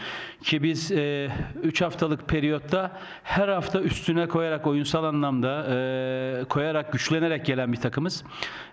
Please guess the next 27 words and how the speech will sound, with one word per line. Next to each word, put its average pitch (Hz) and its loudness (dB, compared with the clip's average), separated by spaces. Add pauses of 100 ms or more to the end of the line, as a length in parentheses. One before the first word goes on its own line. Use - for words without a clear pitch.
E, 143 2 (120)
geçen 156 2
hafta 170 2
bir 160 2
kaza 165 2
yaşadık 147 -2
ama 143 2
futbolda 139 0
bunlar 143 2
var. 165 0 (380)
Geçen 180 2
hafta 165 2
da 170 2
aynı 139 2
şeyi 135 0
söylemiştim. 135 -2
E, 151 2
lig 165 0
çok 165 0
uzun 151 2
bir 147 2
maraton, 151 0
devam 156 2
etmeliyiz. 143 0
E, 127 0 (420)
dolayısıyla 180 2 (460)
biz 180 -2